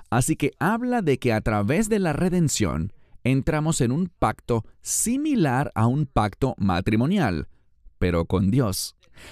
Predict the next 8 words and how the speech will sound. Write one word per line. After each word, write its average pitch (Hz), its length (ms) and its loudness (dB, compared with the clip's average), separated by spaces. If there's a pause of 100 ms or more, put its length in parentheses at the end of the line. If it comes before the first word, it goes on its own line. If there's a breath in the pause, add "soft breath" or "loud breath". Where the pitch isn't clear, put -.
(120 loud breath)
con 156 180 2
el 151 140 -2
que 147 140 2
nos 135 180 0
convertimos 117 880 2
en 147 320 2
la 135 140 0
novia 127 840 2